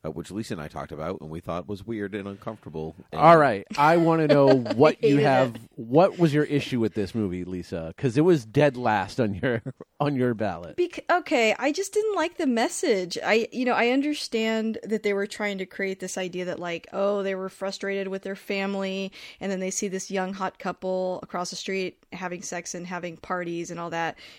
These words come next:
Speaker 3: and that's appealing. But then one of them gets cancer, and then he dies.
Speaker 2: Allegedly.
Speaker 3: And then
Speaker 2: We
Speaker 3: they,
Speaker 2: don't know.
Speaker 3: you find out at the end that, you know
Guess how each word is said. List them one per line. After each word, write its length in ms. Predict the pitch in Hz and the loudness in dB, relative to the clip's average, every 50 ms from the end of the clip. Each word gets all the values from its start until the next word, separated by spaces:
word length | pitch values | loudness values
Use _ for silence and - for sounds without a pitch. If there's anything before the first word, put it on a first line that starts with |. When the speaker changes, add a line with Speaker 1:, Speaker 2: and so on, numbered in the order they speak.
| - | -10
Speaker 3:
and 100 | 151 185 196 | -6 -4 -4
that's 160 | 185 180 - | -4 -4 -6
appealing. 640 | 190 - - 220 196 185 180 180 180 180 180 170 170 | -8 -8 -6 -4 -2 -2 -2 -4 -6 -6 -8 -8 -8
But 120 | 185 180 | -8 -6
then 160 | - 180 147 | -4 -4 -4
one 120 | 185 185 185 | -4 -4 -6
of 120 | 185 175 | -6 -6
them 120 | 180 180 | -8 -10
gets 240 | 175 170 180 - - - | -8 -8 -8 -10 -10 -10
cancer, 760 | - - 220 208 202 214 - - 202 190 190 190 185 185 | -8 -6 -6 -4 -6 -6 -6 -6 -6 -4 -4 -4 -4 -4
and 140 | 180 180 175 | -6 -6 -6
then 80 | 175 180 | -8 -10
he 100 | 185 196 196 | -10 -8 -6
dies. 600 | 190 185 180 180 180 180 175 175 175 180 180 180 | -6 -4 -2 -2 -2 -2 -2 -2 -2 -2 -2 -2
Speaker 2:
Allegedly. 600 | 123 117 107 104 98 - 101 92 85 92 92 135 | -2 -2 -2 -4 -4 -4 -6 -8 -6 -4 -2 -2
Speaker 3:
And 140 | 190 185 190 | -2 0 0
then 100 | 190 196 | 0 2
Speaker 2:
We 100 | 190 - | 2 2
Speaker 3:
they, 60 | 190 | 4
Speaker 2:
don't 160 | - 120 - | 2 2 0
know. 180 | 196 92 92 - | -2 -4 -4 -4
Speaker 3:
you 120 | 208 196 190 | -6 -6 -6
find 420 | - - 202 190 190 190 170 - - _ _ - | -4 -2 -2 -2 -2 -4 -6 -10 -14 _ _ -4
out 160 | 185 190 190 185 | -2 -2 -2 -2
at 140 | 185 190 - | -4 -6 -6
the 160 | 185 185 185 | -8 -8 -8
end 460 | 185 185 180 180 180 180 180 180 - _ _ _ _ _ | -8 -8 -8 -8 -8 -10 -10 -12 -12 _ _ _ _ _
that, 540 | - 170 190 180 170 170 170 160 - - - _ _ - | -8 -2 0 0 2 2 0 0 -2 -4 -18 _ _ -6
you 120 | 202 208 | -4 -2
know 420 | 190 180 170 170 170 170 170 165 | -2 0 -2 -2 -2 -4 -4 -6